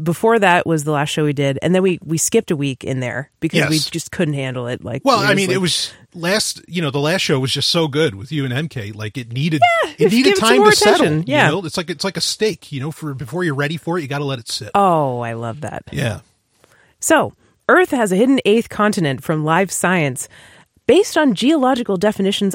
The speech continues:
Speaker 1: of a continent, the Earth actually has a lost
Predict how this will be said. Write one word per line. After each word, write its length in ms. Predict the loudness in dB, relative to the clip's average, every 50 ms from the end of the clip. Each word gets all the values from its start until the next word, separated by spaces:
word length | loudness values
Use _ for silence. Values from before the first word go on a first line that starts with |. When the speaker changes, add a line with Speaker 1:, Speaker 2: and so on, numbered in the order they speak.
| -2 -2
Speaker 1:
of 100 | -2 -2
a 80 | -2
continent, 640 | -4 -2 -2 0 0 0 0 -2 -2 -2 -2 -6 -8 -8 -4
the 160 | -2 0 2
Earth 200 | 2 2 2 2
actually 320 | 2 0 0 0 0 0 0
has 180 | 2 2 2
a 120 | 2 2 2
lost 600 | 2 4 4 6 6 4 2 0 -8 -10 -12